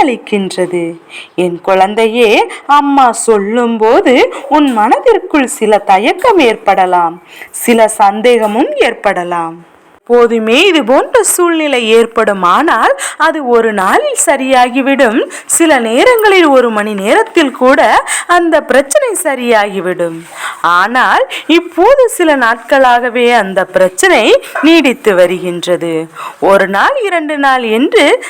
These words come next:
செய்து இப்போ ஒரு வாரம், பத்து நாள் என்று இழுத்து கொண்டு செல்கின்றது.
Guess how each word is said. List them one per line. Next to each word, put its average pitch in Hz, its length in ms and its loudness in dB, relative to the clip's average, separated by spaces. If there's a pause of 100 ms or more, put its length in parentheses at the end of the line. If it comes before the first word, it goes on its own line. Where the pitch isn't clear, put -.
(200)
செய்து 277 360 2 (100)
இப்போ 208 260 -4 (220)
ஒரு 180 220 2
வாரம், 349 440 2
பத்து 302 340 0
நாள் 277 240 2 (120)
என்று 320 200 -4 (140)
இழுத்து 370 320 0 (100)
கொண்டு 254 260 0 (120)
செல்கின்றது. 190 760 -2